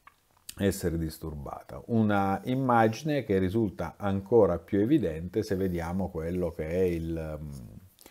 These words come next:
l'evoluzione anche in questo caso di questo carattere. Come vediamo, da sinistra verso destra,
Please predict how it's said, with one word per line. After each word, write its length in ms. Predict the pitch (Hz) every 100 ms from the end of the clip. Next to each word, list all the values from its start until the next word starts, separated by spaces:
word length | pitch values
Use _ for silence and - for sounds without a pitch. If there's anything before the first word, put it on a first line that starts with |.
| - - - - -
l'evoluzione 760 | 92 92 92 87 151 127 90
anche 220 | 85 -
in 60 | 85
questo 340 | 82 - 85
caso 300 | - 92 82
di 120 | 80 80
questo 320 | 80 - 80
carattere. 580 | 82 80 67 - 69 76
Come 180 | 90 92
vediamo, 500 | 107 113 123 131 98
da 440 | 82 78 69 71
sinistra 600 | - 87 92 87 - 76
verso 420 | 87 85 - 135
destra, 640 | 95 76 - - 120 131